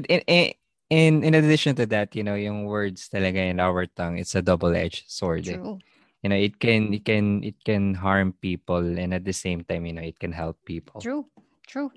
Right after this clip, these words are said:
Speaker 2: I, I
Speaker 1: Yeah.
Speaker 2: agree with you. Kaya parang you have to be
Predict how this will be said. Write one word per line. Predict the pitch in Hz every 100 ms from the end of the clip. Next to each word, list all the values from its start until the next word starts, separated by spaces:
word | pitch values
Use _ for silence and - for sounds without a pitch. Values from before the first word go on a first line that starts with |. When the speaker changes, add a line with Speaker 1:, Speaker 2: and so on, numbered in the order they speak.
| -
Speaker 2:
I, | 247 247
I | - 247
Speaker 1:
Yeah. | 254
Speaker 2:
agree | 247 254
with | 254 247
you. | 302 302 _ _ _ _
Kaya | - 330 330
parang | 330 330 339 320 294 262 98 302
you | 294 269 262
have | 359 392
to | 294
be | 302